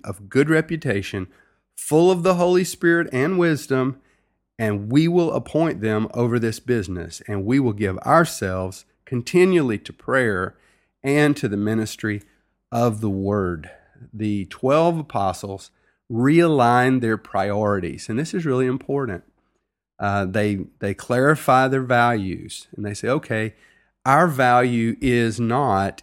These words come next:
in going out and buying food and supervising someone to cook and then packing lunches and going house to house and delivering and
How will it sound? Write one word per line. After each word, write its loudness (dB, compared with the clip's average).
in 0
going 4
out 4
and -2
buying 4
food 0
and 0
supervising 0
someone 2
to 0
cook -2
and -2
then -4
packing -4
lunches -2
and -6
going -4
house -6
to -6
house 0
and -4
delivering -2
and -8